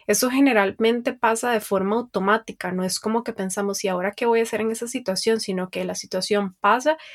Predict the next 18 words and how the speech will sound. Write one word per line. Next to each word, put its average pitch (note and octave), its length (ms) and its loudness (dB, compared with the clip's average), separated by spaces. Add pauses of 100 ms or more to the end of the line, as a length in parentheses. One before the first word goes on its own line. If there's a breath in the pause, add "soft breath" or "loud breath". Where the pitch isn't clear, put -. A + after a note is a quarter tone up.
(160 loud breath)
y G#3 80 4
automáticamente G#3+ 800 0
ya G#3 120 0
tenemos G#3 420 -2
una A3 180 0
respuesta G3+ 600 -4
para G3 220 0
eso, G#3 360 0
y F#3+ 140 0
es F#3 140 0
por A3+ 200 2
eso, D4 240 2
es - 80 -10
porque - 280 -8
ya G#3+ 140 4
tenemos A3+ 400 -4
información G3+ 560 -2
almacenada A3+ 640 0